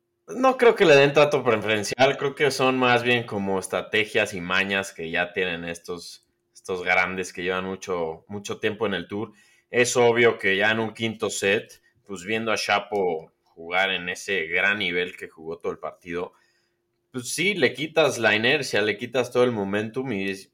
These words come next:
creo que es más por estrategia, y creo que no hizo nada ilegal Nadal.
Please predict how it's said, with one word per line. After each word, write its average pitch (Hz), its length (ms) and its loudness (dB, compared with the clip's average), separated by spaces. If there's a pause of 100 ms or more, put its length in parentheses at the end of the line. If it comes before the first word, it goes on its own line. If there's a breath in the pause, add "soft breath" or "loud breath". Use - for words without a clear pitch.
(120)
creo 147 380 2
que 117 200 2
es 117 80 -2
más 120 320 -2
por 113 180 0
estrategia, 110 760 -2 (340 loud breath)
y 104 200 -10
creo 131 280 4
que 120 160 4
no 120 260 4
hizo 117 220 -2
nada 113 280 2
ilegal 101 760 2
Nadal. 117 460 2